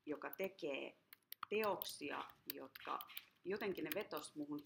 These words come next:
hirveästi. Mä näin niitä jossain, ensin galleriassa ja sit seurasin hänen norjalaisen gallerian kautta niitä. Ja sellasia, en tiedä,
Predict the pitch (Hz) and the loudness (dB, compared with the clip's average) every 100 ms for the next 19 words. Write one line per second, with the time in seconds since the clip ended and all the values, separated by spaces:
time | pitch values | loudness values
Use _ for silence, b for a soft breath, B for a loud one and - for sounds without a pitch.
0 | - 196 143 127 - - 151 175 185 156 | -2 0 0 -2 -4 -2 10 12 12 12
1 | 139 139 135 139 143 - 71 - - - | 4 0 -2 -4 -6 -4 -2 -2 -2 -4
2 | - - 156 151 139 - - - - - | -4 0 2 2 0 -4 -8 -8 -10 -8
3 | - 151 143 147 147 135 - b b b | -4 -2 -2 -2 -6 -8 -10 b b b
4 | 143 143 147 - 160 160 147 139 - - | -2 0 -2 0 2 4 4 2 2 -2
5 | - - - 120 - - - 76 64 - | -2 -4 -4 -2 -4 -6 -4 -4 -2 -4
6 | - - b b b - _ - - - | -6 -8 b b b -20 _ -4 -2 -2
7 | - _ - 170 151 151 147 143 - _ | -6 _ -6 -2 -2 0 0 0 -6 _
8 | _ 151 151 147 | _ -8 -2 -2